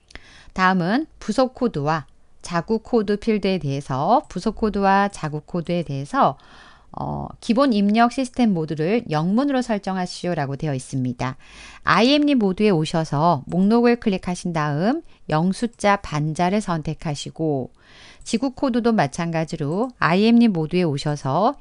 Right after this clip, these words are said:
영 숫자 반자를 클릭하셔서 영문 입력 상태로 설정하시면 되겠습니다. 다음은 자구 코드 필드를, 아, 지구 코드 필드를 선택하시고요. 인덱스에서는 중복 가능이라고 되어 있습니다.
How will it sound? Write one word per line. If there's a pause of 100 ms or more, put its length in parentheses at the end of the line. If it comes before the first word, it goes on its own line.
(120)
영
숫자
반자를
클릭하셔서 (340)
영문
입력
상태로
설정하시면
되겠습니다. (920)
다음은
자구
코드
필드를, (220)
아,
지구
코드
필드를
선택하시고요. (140)
인덱스에서는
중복
가능이라고
되어
있습니다.